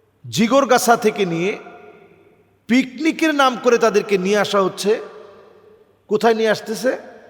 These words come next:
গাজীপুরে নিয়ে আসতেছে। তো মায়ের কাছে বলা হচ্ছে যে, "আপনার সন্তানকে পিকনিকের জন্য নিয়ে যাচ্ছি, ওইখানে কয়েকদিন তাদেরকে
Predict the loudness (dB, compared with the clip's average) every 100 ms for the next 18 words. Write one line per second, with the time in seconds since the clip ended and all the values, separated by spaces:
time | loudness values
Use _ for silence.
0 | -20 -20 _ _ _ _ _ _ 0 2
1 | 2 -2 2 2 2 -2 -4 -12 -12 -12
2 | -14 -20 -20 _ _ _ _ _ _ _
3 | _ _ _ -8 -2 2 4 2 0 2
4 | 2 2 2 0 -2 0 0 -2 -2 -4
5 | -2 -4 0 -4 -2 -6 -6 -4 0 0
6 | -2 -2 0 -2 -2 -4 -6 -6 -14 -20
7 | -20 -20 _ _ _ -4 0 2 0 2
8 | 2 0 -2 -4 -2 0 -2 0 0